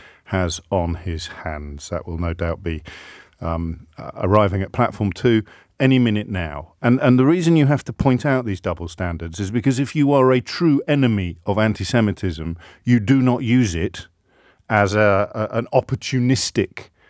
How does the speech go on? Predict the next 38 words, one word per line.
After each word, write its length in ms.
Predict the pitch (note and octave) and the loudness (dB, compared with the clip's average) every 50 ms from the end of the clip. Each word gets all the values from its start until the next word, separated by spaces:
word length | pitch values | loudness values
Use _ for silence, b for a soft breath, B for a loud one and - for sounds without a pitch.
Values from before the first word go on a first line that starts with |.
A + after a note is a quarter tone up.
| b b b _ | b b b _
weapon 480 | G#2+ B2 B2+ - - - A2+ G2 F#2+ F#2+ | 2 2 2 2 -2 -4 -4 -4 -2 -2
with 180 | G2+ G2+ F#2 | -4 -4 -4
which 220 | G#2+ A2 A2 - - | -4 -6 -6 -4 -2
to 100 | B2 A#2 | -2 -2
attack 380 | G#2+ - - A2 F2 F#2 - | -2 -2 -2 -4 -4 -2 -2
your 100 | A2 G2 | -2 -2
political 500 | - - G#2 F#2+ F#2+ - G2+ - - F#2+ | 0 0 -2 -2 -2 -4 -6 -6 -6 -8
foes. 460 | E2+ - - G#2 F#2+ F2 D#2+ D#2 - B B B B B B B B B | -6 -2 0 0 0 0 -4 -8 -14 B B B B B B B B B
It 120 | G#2+ F#2+ | 2 4
doesn't 300 | C3 C3+ C3 B2+ C3 C3 | 4 4 4 4 2 4
matter 280 | C#3 C#3 C#3 - - C3+ | 4 2 2 2 -2 -6
to 160 | - - B2 | -4 -2 -2
me 320 | A2 G#2 G2 E2+ E2+ F2 | 0 0 -2 -4 -6 -6
whether 300 | F2+ G2+ G2+ F#2+ G#2 G2+ | -4 -2 -2 0 0 0
it 100 | G2+ F#2 | 0 0
is 320 | G#2 G#2 G2 F#2 - - - | 0 0 0 -2 -4 -6 -4
a 140 | - G#2+ G2+ | -2 -4 -2
Conservative 760 | - - G2+ F#2 - - B2+ B2+ A#2 A2 G#2+ - - G2 F#2+ | 0 0 -2 -2 2 4 4 4 4 0 -6 -8 -10 -6 -2
mayor 400 | G#2+ G#2+ A2+ A2+ A2+ A2 A2 - - | 2 4 6 6 6 6 4 2 0
or 180 | A2+ G#2+ G#2 | -2 0 0
a 60 | G#2 | 2
Labour 360 | G2+ A2 A#2 A#2 A2+ G2 G#2+ G2 | 2 4 4 2 4 2 0 0
candidate 640 | - - C#3 C3 B2+ A2+ G#2 F#2 F#2+ D#2 C#2+ - _ | 2 2 2 4 4 2 0 -2 -4 -4 -4 -8 _
who 180 | - A2+ G2 G2 | -8 -6 -4 -4
is 120 | F#2+ E2+ | -4 -4
being 260 | E2+ - G2 F#2 F#2 | -4 -4 -4 -4 -4
anti-Semitic. 760 | F2 E2 E2 - - F2+ - - - F2+ F2+ F2 - - G2+ F#2 | -4 -6 -8 -8 -8 -10 -8 -6 -6 -4 -4 -4 -4 -6 -6 -6
If 120 | G#2 F2+ | -4 -2
you 100 | G#2 G2+ | -2 -2
do 180 | F#2+ A#2 B2 C3+ | 2 2 2 4
not 220 | C#3 C3+ - - | 4 0 0 -2
treat 300 | - - C3+ B2+ B2+ - | -4 0 0 0 0 2
the 100 | A#2 A2 | 2 2
offences 560 | A2 - - B2 A2+ A2 G2+ - G#2 F2+ - _ - | 2 2 2 2 2 2 0 -2 -4 -6 -6 _ 0
equally, 640 | C#3 D3+ - - - A#2 G2+ F2 D#2+ E2+ F#2+ G2+ B B B B B B B B | 0 0 0 -4 -2 -2 -2 -2 -2 -4 -6 -8 B B B B B B B B
you 200 | A2+ A2 G#2+ G#2+ | 2 4 6 6
are 120 | G#2+ G2+ | 4 2
complicit 840 | - - - A2 F#2+ - - - C#3+ - - - F#2+ - - - | 0 -2 -2 -2 0 0 0 0 0 0 0 -4 -6 -6 -8 -20